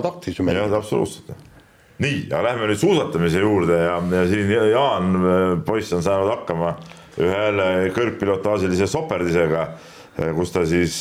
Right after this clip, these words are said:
Speaker 2: äh, heitis, kui pandi kokku Eesti suusatamise olümpiakoondis, siis ta, ütleme, talle ette söödetud teatud ringkondade poolt info põhjal siis,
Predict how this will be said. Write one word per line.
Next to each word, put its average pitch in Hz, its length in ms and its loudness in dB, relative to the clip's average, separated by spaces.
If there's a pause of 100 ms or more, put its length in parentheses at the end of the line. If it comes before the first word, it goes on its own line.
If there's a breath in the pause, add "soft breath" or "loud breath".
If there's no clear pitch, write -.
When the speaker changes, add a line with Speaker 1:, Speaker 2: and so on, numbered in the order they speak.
Speaker 2:
äh, 87 320 2 (560 loud breath)
heitis, 87 640 -2
kui 92 160 -2
pandi 95 240 -2
kokku 107 320 0
Eesti 95 480 2
suusatamise 101 460 2
olümpiakoondis, 104 840 0
siis 90 160 -2
ta, 90 220 0 (580 loud breath)
ütleme, 87 400 -2 (720)
talle 101 320 0
ette 98 240 -4
söödetud 101 720 0
teatud 90 720 0
ringkondade 87 560 0
poolt 92 320 -2
info 92 240 -2
põhjal 90 400 0
siis, 85 240 -2